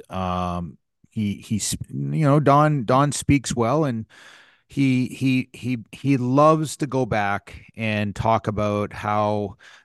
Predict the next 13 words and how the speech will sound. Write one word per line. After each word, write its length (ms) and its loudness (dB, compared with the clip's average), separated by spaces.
this 200 -2
te-, 300 -2
team 440 0
needs 320 2
to 100 -2
grow. 680 2
They 140 0
need 240 0
to 280 2
deal 440 -2
with, 500 -6
you 120 -2
know, 280 -4